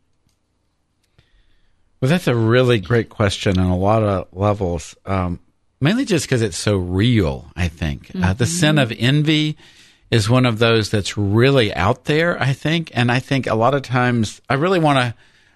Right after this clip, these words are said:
Speaker 1: I know our, our, the questioner says, "I, you know, I confess this every time I go to confession," but I really wanna applaud you for doing that because it means you're, you're aware, uh, of this,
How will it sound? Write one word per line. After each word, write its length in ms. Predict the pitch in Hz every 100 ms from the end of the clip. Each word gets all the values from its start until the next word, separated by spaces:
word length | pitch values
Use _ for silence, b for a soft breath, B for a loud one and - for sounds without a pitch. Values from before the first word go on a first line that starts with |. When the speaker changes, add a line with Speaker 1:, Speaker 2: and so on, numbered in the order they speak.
| b
Speaker 1:
I 60 | 131
know 160 | 139
our, 320 | 131 123 113 -
our, 400 | 110 113 107 - _ -
the 160 | 117 - _ _ _ -
questioner 720 | 160 156 - 123 120 113 113 b b b b _ _ _ _ _ _ _ _ _ _ _ -
says, 420 | - - 131 127
"I, 120 | 110
you 180 | 120 127
know, 60 | 117
I 60 |
confess 420 | - 131 127 127
this 200 | - 113
every 220 | 117 117 113
time 220 | 120 113
I 80 | 107
go 140 | 110
to 100 | 110
confession," 460 | 110 107 135 139 117
but 100 | 113
I 40 |
really 200 | 123 165
wanna 220 | 135 120
applaud 420 | 104 - 131 139 117
you 100 | 107
for 160 | 113
doing 420 | 104 131 190 147 82
that 260 | 69 57
because 260 | 120 139 127
it 120 | 131
means 240 | 135 160 143
you're, 280 | 123 107 -
you're 260 | 110 113 110
aware, 760 | 104 101 127 160 123 104 101 - b b b b _
uh, 460 | 107 104 95 92 - -
of 240 | 98 98 110
this, 480 | 107 98 - -